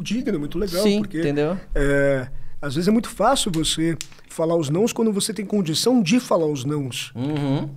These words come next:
Speaker 1: Mas, é, a realidade de pouquíssimas pessoas é essa. A grande realidade é,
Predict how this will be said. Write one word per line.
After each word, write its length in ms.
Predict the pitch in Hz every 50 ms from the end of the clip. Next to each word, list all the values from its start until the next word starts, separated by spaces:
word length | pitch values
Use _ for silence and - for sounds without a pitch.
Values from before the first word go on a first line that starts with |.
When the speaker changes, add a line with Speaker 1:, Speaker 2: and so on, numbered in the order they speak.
| -
Speaker 1:
Mas, 540 | - 123 131 135 135 143 170 220 240 233 -
é, 200 | 185 180 165 156
a 160 | 151 147 151 151
realidade 560 | - - 175 175 175 139 131 143 165 185 196
de 80 | 247 220
pouquíssimas 600 | - - 175 - - - 226 - - 294 247 208 -
pessoas 400 | - 165 143 - 175 180 175 196
é 220 | 233 190 160 170
essa. 180 | 170 160 - 143
A 20 |
grande 360 | - - 143 180 220 220 190
realidade 640 | 165 165 220 220 196 151 139 143 156 190 185 202 220
é, 240 | 180 175 196 247